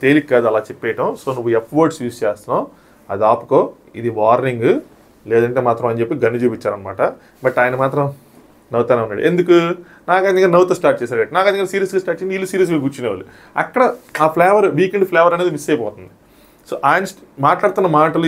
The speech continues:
ఇస్తున్నవన్నీ కరెక్టే, కాకపోతే ఏంటంటే ఆయన style ఏంటంటే నవ్వుతూ ఇవ్వటం. నేనైతే కొద్దిగా అలవాటు పడ్డాను కాబట్టి నాకు బాగానే అనిపిస్తుంది,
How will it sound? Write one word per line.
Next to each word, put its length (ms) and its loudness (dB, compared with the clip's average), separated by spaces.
ఇస్తున్నవన్నీ 520 -2
కరెక్టే, 260 -2
కాకపోతే 240 -2
ఏంటంటే 260 -2
ఆయన 200 -2
style 260 2
ఏంటంటే 300 -4
నవ్వుతూ 260 2
ఇవ్వటం. 220 0
నేనైతే 380 4
కొద్దిగా 220 4
అలవాటు 220 2
పడ్డాను 220 2
కాబట్టి 180 -4
నాకు 140 -4
బాగానే 200 4
అనిపిస్తుంది, 440 -10